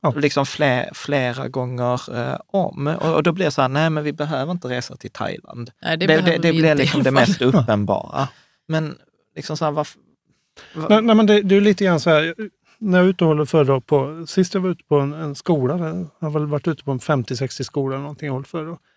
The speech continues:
Speaker 1: så ställde jag frågan där, tror ni att ni skulle kunna leva ett bra liv om ni hade tio procent mindre pengar? Skulle ni kunna leva ett ganska bra liv då?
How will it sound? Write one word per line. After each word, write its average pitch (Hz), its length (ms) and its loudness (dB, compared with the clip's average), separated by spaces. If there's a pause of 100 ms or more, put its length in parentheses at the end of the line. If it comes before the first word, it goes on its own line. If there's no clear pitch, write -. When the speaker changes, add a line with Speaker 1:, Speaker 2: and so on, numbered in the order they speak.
(320)
Speaker 1:
så - 120 -4
ställde 196 280 4
jag 147 80 0
frågan 143 300 0
där, 160 160 -8 (420)
tror 220 240 4
ni 208 120 0
att 160 120 -6
ni 151 120 -2
skulle 143 160 -4
kunna 131 220 -2
leva 139 300 -2
ett 131 100 -10
bra 120 260 -2
liv 123 400 -6
om 131 180 -4
ni 135 60 -4
hade 123 300 -4 (300)
tio 143 180 -4
procent 131 340 -6
mindre 127 360 -2
pengar? 202 380 -6 (1080)
Skulle 170 140 -6
ni 170 80 -8
kunna 165 160 -2
leva 165 220 -2
ett 170 80 -16
ganska 170 260 -6
bra 226 220 -4
liv 143 220 -8
då? 151 160 -20